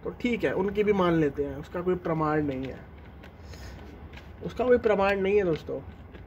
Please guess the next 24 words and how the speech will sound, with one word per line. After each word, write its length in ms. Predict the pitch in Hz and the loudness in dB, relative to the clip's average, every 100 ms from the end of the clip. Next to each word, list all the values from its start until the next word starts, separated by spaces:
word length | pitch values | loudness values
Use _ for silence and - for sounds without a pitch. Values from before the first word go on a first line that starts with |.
| - - - | -18 -16 -10
but 120 | 175 - 190 | -10 -8 -2
माने 300 | 185 208 220 | 4 6 6
तो 120 | 220 | 6
माने 280 | 170 180 180 | 4 2 2
क्या? 200 | 135 - - - - - - - - - - - - - - - - - - - - | -2 -8 -18 -18 -18 -18 -18 -20 -20 -18 -18 -18 -18 -18 -18 -18 -18 -16 -16 -14 4
ये 120 | 202 | 6
तो 120 | 240 247 | 8 8
मान 160 | 240 | 6
सकते 280 | 247 247 262 | 2 0 2
हैं 120 | 262 | 2
कि 60 | 254 | 2
धरती 380 | 180 170 247 247 | 2 2 2 2
पे 120 | 254 | 4
भी 280 | 262 254 - - | 2 0 -4 -4
कुछ 240 | 233 - | -4 -2
strong 340 | - 220 214 214 | 6 8 10 8
लोग 200 | 202 180 | 8 8
हैं। 340 | 160 170 165 - - - - - - | 6 4 0 -10 -14 -14 -16 -14 0
वो 140 | 208 | 0
कौन 280 | 220 226 226 | 8 8 8
है? 240 | 226 226 233 - - - - | 6 4 -2 -14 -18 -16 -6
जो 160 | 214 277 | 0 8
बहुत 280 | 220 196 | 8 8
कुछ 180 | - 262 | 2 -2